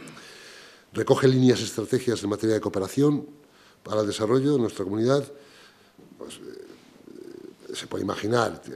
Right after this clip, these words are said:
tiene una introducción, un balance, unos indicadores, pero de eso no les voy a hablar. El objetivo general de este tercer plan es, es luchar contra la po-, contra la pobreza en todas sus formas y dimensiones y contra las causas que la generan,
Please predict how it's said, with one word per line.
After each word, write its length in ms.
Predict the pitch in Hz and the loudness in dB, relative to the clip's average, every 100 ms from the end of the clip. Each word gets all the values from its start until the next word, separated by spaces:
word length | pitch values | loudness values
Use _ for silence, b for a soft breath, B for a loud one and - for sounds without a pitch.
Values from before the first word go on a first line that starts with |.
| - | -10
tiene 200 | 98 98 | -6 -4
una 80 | |
introducción, 760 | 95 87 87 85 113 113 113 101 | -6 -6 -8 0 4 4 4 2
un 100 | 90 | -4
balance, 480 | 90 113 113 104 104 | -2 0 -2 -2 -4
unos 180 | 95 | -4
indicadores, 560 | 85 92 95 110 117 110 B B B - | -6 -6 -2 0 0 -2 B B B -4
pero 300 | 104 107 - - | -2 -2 -6 -10
de 80 | 107 | -6
eso 140 | 113 | -2
no 120 | 107 | 0
les 100 | 95 | 0
voy 80 | 92 | -2
a 20 | |
hablar. 200 | 98 127 104 | 0 0 4
El 80 | 127 | 4
objetivo 340 | 120 127 170 | 4 6 6
general 500 | 151 143 151 156 117 B B B B B | 8 6 6 4 -2 B B B B B
de 60 | 110 | -6
este 160 | - 123 | -4 0
tercer 320 | 120 120 104 | 0 0 4
plan 200 | 135 135 | 6 6
es, 140 | 107 - | 4 0
es 140 | 127 110 | 0 2
luchar 300 | 120 135 131 | 4 4 4
contra 300 | 120 101 98 | 2 2 0
la 180 | 95 | 0
po-, 320 | 95 95 95 - - - | 0 0 -2 -6 -18 -12
contra 240 | 98 101 | -6 0
la 140 | 98 | 0
pobreza 480 | 95 95 123 127 131 - | 2 4 4 4 0 -2
en 180 | 107 | -4
todas 360 | 101 147 156 147 | 2 4 4 2
sus 160 | - 110 | -2 -4
formas 460 | - 120 123 117 B B B - | 0 2 2 -2 B B B -10
y 80 | 104 | -4
dimensiones 720 | 101 95 - 123 123 120 B B B B B B B B - | -2 -2 4 6 6 2 B B B B B B B B -6
y 60 | |
contra 320 | 131 127 117 117 | 6 6 8 6
las 180 | 113 | 4
causas 520 | - 165 165 160 156 - | 6 6 8 4 4 0
que 120 | 117 | 0
la 80 | 107 | 0
generan, 520 | - 117 123 127 | 2 4 6 4